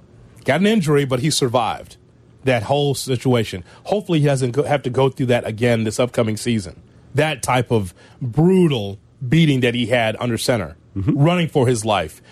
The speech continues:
Speaker 1: because he didn't have weapons. And the adjustment in midstream for the Bears.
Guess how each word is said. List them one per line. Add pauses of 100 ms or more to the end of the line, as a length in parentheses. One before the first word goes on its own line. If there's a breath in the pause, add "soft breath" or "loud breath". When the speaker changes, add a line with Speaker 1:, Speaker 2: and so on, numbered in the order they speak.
Speaker 1:
because
he
didn't
have
weapons.
And (220 loud breath)
the
adjustment
in
midstream
for
the
Bears.